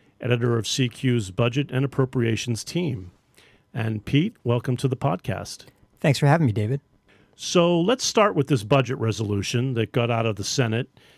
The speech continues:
Speaker 1: and now seems headed for a swift final approval by the House. What does it actually do, and how important is it really?
Speaker 2: Well, this year it's incredibly important, more, much more so than in recent years. The, typically, the budget resolution, uh, as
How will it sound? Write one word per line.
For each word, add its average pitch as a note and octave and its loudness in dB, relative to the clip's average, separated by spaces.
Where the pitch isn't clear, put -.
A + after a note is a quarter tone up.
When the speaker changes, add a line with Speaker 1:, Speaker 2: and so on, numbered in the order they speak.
Speaker 1:
and A2+ -6
now A#2+ 2
seems A#2+ -2
headed A#2+ 0
for A#2+ 0
a A2 0
swift C3 0
final D3+ 2
approval A2 -2
by A2 -2
the G2+ -4
House. C3 -2
What D#3+ 4
does F3+ 2
it F3 2
actually D#3+ 2
do, D3+ 4
and C3 0
how D#3+ 2
important D3 0
is A2+ 2
it C3 -2
really? A2+ -2
Speaker 2:
Well, C#3 2
this F#3+ 6
year F#3+ 8
it's D3+ 4
incredibly C3+ 4
important, G#2+ 0
more, C3 2
much D#3 0
more D3+ 4
so C#3 2
than A#2+ 2
in A2+ -2
recent A#2+ -2
years. A#2+ -6
The, C3+ -4
typically, E3 2
the C3+ 4
budget C3 4
resolution, B2 2
uh, B2 -2
as A#2 -2